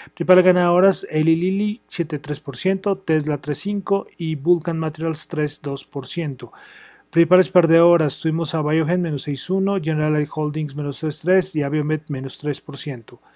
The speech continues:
Vamos ahora con el Dow Jones, que subió trescientos veintidós puntos, cero nueve por ciento, treinta y cuatro mil ciento noventa y seis puntos.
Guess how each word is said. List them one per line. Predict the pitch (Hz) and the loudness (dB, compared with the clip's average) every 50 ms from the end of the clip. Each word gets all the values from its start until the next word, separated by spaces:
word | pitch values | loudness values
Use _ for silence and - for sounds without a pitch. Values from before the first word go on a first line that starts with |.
| _ _ - - - - _ _ _ | _ _ -20 -20 -20 -20 _ _ _
Vamos | - 139 147 147 - 151 | -6 -4 -4 -2 0 0
ahora | 156 151 156 165 | 2 2 2 2
con | 156 - 165 | 0 0 0
el | 160 156 151 | 0 0 2
Dow | 165 160 156 156 | 2 2 2 2
Jones, | 170 170 180 170 - | 0 -2 -2 -4 -4
que | - 170 | -6 -6
subió | 151 151 147 151 151 | -4 -2 0 0 0
trescientos | 151 - 151 135 - - 190 180 175 180 160 | 0 -2 -4 -4 -2 -2 -2 0 0 0 0
veintidós | 165 151 156 - 143 135 - | -2 -2 -2 -4 -4 -4 -4
puntos, | - - 190 185 185 - 165 - | -2 -2 -2 -2 0 -2 -2 -2
cero | - 156 147 147 | -2 -2 -2 0
nueve | 147 147 143 143 | 0 -2 -2 -4
por | 143 - 139 - | -4 -6 -6 -6
ciento, | - - 175 165 - 180 | -4 -6 -4 -2 -2 -2
treinta | 160 160 156 139 - | -2 -2 -4 -4 -4
y | 143 | -6
cuatro | - 143 131 - 131 | -6 -8 -8 -6 -6
mil | 135 139 143 | -6 -6 -6
ciento | - - 151 147 143 156 | -6 -4 -4 -4 -4 -4
noventa | 151 147 139 139 135 127 - 127 | -4 -4 -4 -6 -6 -6 -6 -6
y | |
seis | 120 - 127 120 - | -6 -6 -10 -8 -6
puntos. | - 202 196 - 143 127 - | -4 -4 -4 -4 -6 -8 -10